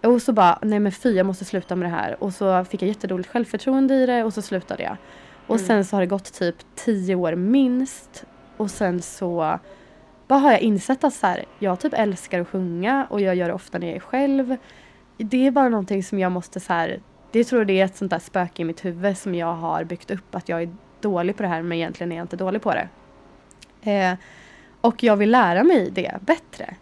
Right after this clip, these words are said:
Speaker 1: Jag skulle typ vilja kanske ta så här sånglektion eller bara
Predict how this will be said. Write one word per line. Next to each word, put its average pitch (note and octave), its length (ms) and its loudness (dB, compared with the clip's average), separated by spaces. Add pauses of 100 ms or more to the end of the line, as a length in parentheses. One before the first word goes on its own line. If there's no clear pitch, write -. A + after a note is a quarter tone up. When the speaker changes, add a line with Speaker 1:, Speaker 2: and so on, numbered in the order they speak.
Speaker 1:
Jag A3+ 180 0
skulle C4 240 -2
typ A#3 240 -6
vilja F#3+ 180 -4
kanske F3+ 260 -6
ta F#3 160 -10
så - 120 -16
här G3 60 -12
sånglektion A3+ 960 -2
eller G#3 180 0
bara F#3 340 2